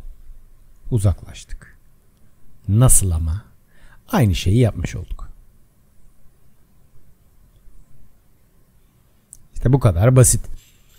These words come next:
Bir de hareketli bir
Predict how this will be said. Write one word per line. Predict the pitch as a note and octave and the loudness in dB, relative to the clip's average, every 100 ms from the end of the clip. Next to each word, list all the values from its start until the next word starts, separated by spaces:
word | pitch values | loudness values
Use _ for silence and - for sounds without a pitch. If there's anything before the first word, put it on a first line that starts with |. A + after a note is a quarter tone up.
| - - _ _ _ - - - - - | -20 -20 _ _ _ -20 -20 -20 -20 -4
Bir | A#3 G#3+ | -2 2
de | C3 B2 G#3 A#3+ - - | 2 2 -2 -8 -20 -20
hareketli | _ - C#3+ E3 - G3+ - C4 | _ -2 0 2 2 2 0 -2
bir | A#3+ | -2